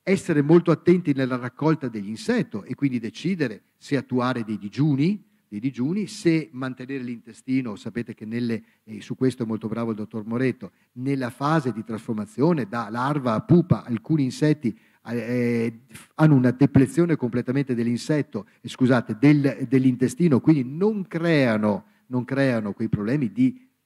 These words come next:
ripercu-, cioè di riportare, eh, l'alimento sul prodotto finale, quindi lasciano solo la parte proteica, la parte grassa dell'animale, quindi, eh, con la deplezione dell'intestino, ma poi c'è anche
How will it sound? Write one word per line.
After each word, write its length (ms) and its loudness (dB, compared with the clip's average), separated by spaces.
ripercu-, 520 -4
cioè 320 -4
di 220 -2
riportare, 840 -4
eh, 160 -8
l'alimento 600 -4
sul 440 2
prodotto 360 0
finale, 340 -2
quindi 320 4
lasciano 720 2
solo 320 2
la 100 -2
parte 360 -4
proteica, 580 0
la 100 -10
parte 280 -8
grassa 400 -6
dell'animale, 500 -4
quindi, 280 0
eh, 160 -10
con 140 2
la 60 2
deplezione 440 -2
dell'intestino, 720 -2
ma 180 -6
poi 240 6
c'è 180 -2
anche 460 -2